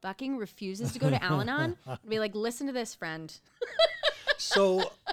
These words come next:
Speaker 2: okay.
Speaker 1: Talk about fixed managed control.
Speaker 2: And, and let, let's talk about, let's talk about, uh, Sarah for a second.
Speaker 1: Sure.
Speaker 2: Like,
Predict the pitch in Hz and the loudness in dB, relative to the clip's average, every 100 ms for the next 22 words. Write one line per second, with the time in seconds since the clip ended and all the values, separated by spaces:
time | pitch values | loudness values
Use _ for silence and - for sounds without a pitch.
0 | - _ _ - 170 151 240 240 220 190 | -10 _ _ -4 0 2 2 2 2 2
1 | - 190 - 180 165 190 175 180 175 190 | -2 -10 -8 -10 -10 -14 -10 -8 -8 -2
2 | 180 208 196 196 202 196 196 208 190 202 | 2 4 4 6 6 6 6 6 6 4
3 | - 190 185 196 175 175 170 175 160 - | 2 0 0 2 4 2 2 0 0 0
4 | 165 175 156 151 147 - - - 143 135 | 2 0 0 0 0 -6 -12 -6 -4 -2
5 | 131 131 - 170 151 - 156 143 110 127 | -2 -4 -6 -4 -4 -2 0 0 -4 -8
6 | 113 107 123 113 107 147 143 139 | -8 -6 -6 -8 -12 -2 0 0